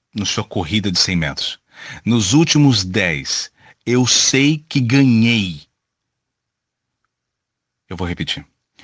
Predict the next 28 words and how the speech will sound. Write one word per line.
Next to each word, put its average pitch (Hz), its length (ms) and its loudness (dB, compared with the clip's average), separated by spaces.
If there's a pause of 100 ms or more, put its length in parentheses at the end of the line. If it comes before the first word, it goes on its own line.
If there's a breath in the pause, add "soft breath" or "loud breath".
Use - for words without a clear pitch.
(180 loud breath)
"Nos 120 380 4
últimos 196 440 4
dez, 101 640 0 (480 soft breath)
eu 131 160 2
sei 123 440 0
que 135 160 -4
ganhei." 107 580 0 (1000 soft breath)
Porque 127 280 -2
não 160 400 4
vão 131 360 0
me 113 120 2
alcançar. 85 800 -4 (420 soft breath)
Não 143 200 2
importa 147 680 2
o 104 120 -2
adversário 107 800 -2
ou 151 140 0
o 147 40 -2
que 147 400 2
ele 208 220 4
venha 131 260 2
fazer. 135 760 0 (1400 loud breath)
Não 160 180 4
importa 156 600 2
o 101 40 -2
que 117 140 -4
eles 104 320 0
acham. 104 480 -2